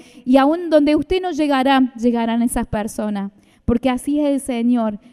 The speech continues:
Como Dios usa las vidas para llegar a donde nosotros no podemos llegar,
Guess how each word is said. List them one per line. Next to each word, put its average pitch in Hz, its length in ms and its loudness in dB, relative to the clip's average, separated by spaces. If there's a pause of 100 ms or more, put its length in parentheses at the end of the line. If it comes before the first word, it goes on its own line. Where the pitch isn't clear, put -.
Como 254 320 4
Dios 302 560 4
usa 285 240 -6
las 262 160 -2
vidas 277 300 0
para 254 160 0
llegar 240 340 -2
a 302 40 -4
donde 262 240 0
nosotros 302 420 -4
no 277 160 6
podemos 262 420 4
llegar, 254 380 0